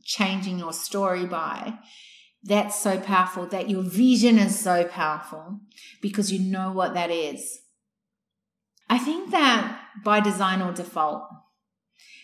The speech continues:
I think when you, and I talk about this a lot in my work, but that when you have drivers that are beyond you, I know that if you had talked about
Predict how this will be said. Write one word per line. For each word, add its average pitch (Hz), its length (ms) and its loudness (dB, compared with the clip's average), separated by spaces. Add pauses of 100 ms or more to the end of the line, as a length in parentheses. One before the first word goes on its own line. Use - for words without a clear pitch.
(120)
I 220 100 2
think 247 260 4
when 226 260 8
you, 202 520 8
and 202 220 4
I 208 140 8
talk 240 280 0
about 214 260 0
this 196 160 -4
a 190 80 0
lot 185 260 -2
in 190 100 -6
my 170 280 -6
work, 123 460 -8 (360)
but 196 180 0
that 196 260 0
when 202 240 6
you 220 200 8
have 214 280 2
drivers 180 600 0
that 175 200 0
are 175 40 -12
beyond 170 480 -8
you, 160 420 -12 (920)
I 247 240 10
know 196 840 6 (520)
that 196 420 4
if 208 200 2
you 226 140 6
had 226 120 4
talked 220 320 -6
about 180 540 0